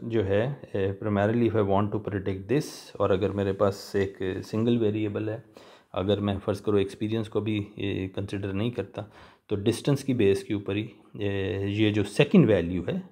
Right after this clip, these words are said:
मेरे पास, इसका वेट जो मेरे पास आएगा, that is डब्ल्यू टू, इसका वेट मेरे पास डब्ल्यू वन है, इसका वेट मेरे पास डब्ल्यू थ्री है। तो जब मैं इन तीनों की एवरेज लूँगा, ठीक है,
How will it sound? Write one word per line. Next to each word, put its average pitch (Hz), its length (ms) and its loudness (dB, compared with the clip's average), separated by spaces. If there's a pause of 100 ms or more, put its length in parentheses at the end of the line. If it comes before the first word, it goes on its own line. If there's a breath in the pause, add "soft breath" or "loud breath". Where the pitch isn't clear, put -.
मेरे 95 140 -6
पास, - 420 -8 (140)
इसका 120 260 2
वेट 92 320 0 (120)
जो 107 140 -4
मेरे 92 200 -4
पास - 260 -10
आएगा, 107 380 -6 (120)
that 92 320 0
is 165 120 -2 (560 loud breath)
डब्ल्यू 98 320 -2
टू, 120 320 -4 (380 loud breath)
इसका 120 240 0
वेट 98 320 2
मेरे 92 160 -2
पास 90 220 -6
डब्ल्यू 90 300 -6
वन 135 240 -4
है, 131 280 -2
इसका 117 240 -2
वेट 92 320 -2
मेरे 92 160 -8
पास 107 360 -6
डब्ल्यू 95 220 -4
थ्री 139 320 -6
है। 147 80 -2
तो 127 100 -4
जब 117 200 2
मैं 127 100 2
इन 127 180 2
तीनों 120 260 2
की 143 100 0
एवरेज 123 400 4
लूँगा, 110 340 -2 (640 soft breath)
ठीक 110 140 -8
है, 110 180 -8